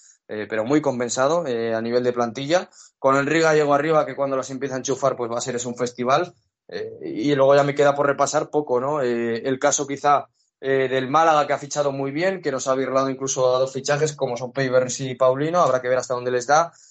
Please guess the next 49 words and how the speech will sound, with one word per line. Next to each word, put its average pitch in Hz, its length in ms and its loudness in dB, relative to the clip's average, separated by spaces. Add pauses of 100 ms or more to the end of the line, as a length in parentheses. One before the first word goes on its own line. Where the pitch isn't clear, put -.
(240)
Y 175 80 -2
luego 180 280 6
equipos 190 340 -2
que 208 60 4
van 202 120 4
a 190 40 0
estar 185 180 0
dando 170 260 0
guerra, 160 240 0
porque 127 180 -4
van 127 120 -2
a 135 40 -8
estar 143 200 -2
dando 139 240 0
guerra 139 200 0
porque 147 180 -4
siempre 139 260 -6
la 117 100 2
dan. 127 260 2
La 117 120 0
Ponferradina, 120 560 -4
que 131 60 0
ya 135 80 4
la 135 80 0
hemos 127 120 -6
comentado, 143 480 2
el 165 80 4
Club 151 180 0
Deportivo 143 460 2
Mirandés, 139 880 -2
que 143 80 2
ha 131 40 2
fichado 143 300 2
un 135 80 -2
talento 139 360 2
joven 135 320 -2
brutal. 135 600 0 (220)
Eh, 120 220 -6
yo 123 140 -4
no 131 100 0
descartaría 135 480 -2
incluso 131 300 -8
que 127 160 -10
se 127 80 -12
pudieran 131 340 -2
meter 123 220 -2
en 123 80 0
la 127 100 2
promoción. 131 600 -2